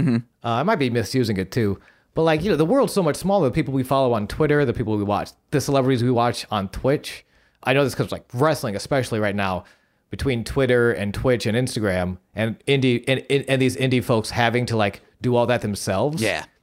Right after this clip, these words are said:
Speaker 2: It's a mu-, it feels much smaller where you have a much dir-, more direct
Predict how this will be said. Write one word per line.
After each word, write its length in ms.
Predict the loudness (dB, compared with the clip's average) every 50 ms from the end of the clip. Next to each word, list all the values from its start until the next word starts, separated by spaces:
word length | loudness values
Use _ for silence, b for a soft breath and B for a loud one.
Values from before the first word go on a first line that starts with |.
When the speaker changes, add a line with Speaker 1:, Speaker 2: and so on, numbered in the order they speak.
| _ _
Speaker 2:
It's 140 | -2 0 2
a 40 | 2
mu-, 200 | 2 2 2 2
it 120 | 0 -2 -2
feels 360 | -2 0 2 4 4 4 2
much 220 | 2 0 0 0
smaller 400 | -2 -4 -2 0 0 2 0 0
where 180 | 0 0 -2 -4 -2
you 160 | -2 0 2
have 180 | 2 2 2 2
a 60 | 2 0
much 320 | 2 0 0 -2 -2 -4
dir-, 140 | -2 -4 -2
more 240 | 0 0 0 0 2
direct 460 | 2 0 0 0 -2 -8 -12 -14